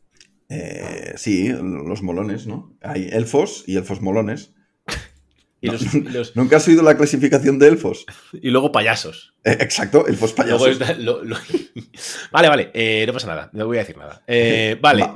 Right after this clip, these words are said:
Speaker 1: Mark en el chat dice, "Comprad señores espectrales, fijo que entra en el Kill Team". Fantástico.
Speaker 2: Yo
Speaker 1: Eh,
Speaker 2: los compraría ya.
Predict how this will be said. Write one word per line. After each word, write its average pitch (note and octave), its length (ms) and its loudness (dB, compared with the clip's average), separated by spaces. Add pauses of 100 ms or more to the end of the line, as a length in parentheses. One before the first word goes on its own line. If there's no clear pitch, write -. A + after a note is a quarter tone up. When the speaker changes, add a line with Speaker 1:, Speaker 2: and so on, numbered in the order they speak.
(160)
Speaker 1:
Mark A#2 260 4
en C#3 100 6
el A#2+ 100 2
chat B2+ 160 0
dice, A2+ 300 0
"Comprad A2 300 0
señores C#3 300 0
espectrales, A#2 680 -4
fijo C#3 320 0
que A#2+ 80 0
entra B2 240 0
en A2 100 -2
el G2+ 140 -6
Kill G2+ 160 -4
Team". G2 260 -8
Fantástico. G#2 760 -6 (240)
Speaker 2:
Yo B2 420 6
Speaker 1:
Eh, A#2+ 40 4
Speaker 2:
los A#2 120 0
compraría F#2 400 -4
ya. E2 240 -12